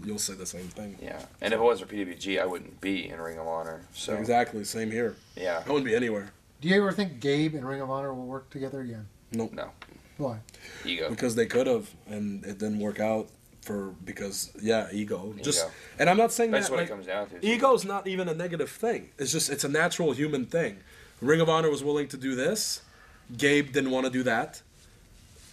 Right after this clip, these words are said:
Speaker 1: Uh, Ring of Honor didn't understand why Gabe didn't wanna do this, and
Speaker 2: Yeah.
Speaker 1: Gabe had his reason,
Speaker 2: Yeah,
Speaker 1: and they
Speaker 2: I
Speaker 1: ended up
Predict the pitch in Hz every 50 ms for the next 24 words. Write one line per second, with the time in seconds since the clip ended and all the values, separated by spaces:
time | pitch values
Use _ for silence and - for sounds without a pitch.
0 | - - - - - - 117 117 113 110 110 110 104 92 92 87 92 113 123 123
1 | 123 120 120 120 123 123 120 113 117 117 117 117 117 113 - - 127 123 123 120
2 | 117 113 113 123 123 123 117 123 123 123 120 117 117 113 117 165 220 202 139 120
3 | 170 165 - - - 120 120 107 113 123 135 123 123 135 139 131 135 160 190 233
4 | 202 135 117 127 156 185 170 - 131 135 131 135 139 143 147 147 147 143 143